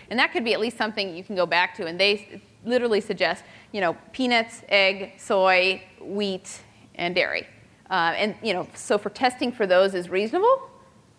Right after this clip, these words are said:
but the whole twenty, fifty on the back is really not. And I, and I, you know, I wish I had an answer of why they, why they, uh,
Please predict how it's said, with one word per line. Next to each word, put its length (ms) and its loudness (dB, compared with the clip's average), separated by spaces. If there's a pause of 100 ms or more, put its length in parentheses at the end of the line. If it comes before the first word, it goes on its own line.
(220)
but 200 0
the 80 2
whole 640 4 (760)
twenty, 400 0
fifty 400 -4
on 140 2
the 80 -4
back 320 2
is 140 -10
really 240 0
not. 260 0 (240)
And 160 -2
I, 40 0
and 280 -6
I, 300 -2
you 120 -6
know, 100 -6 (360)
I 60 4
wish 160 2
I 60 4
had 100 2
an 60 -10
answer 300 -2
of 140 -4
why 180 2
they, 320 0
why 280 0
they, 320 0
uh, 140 -8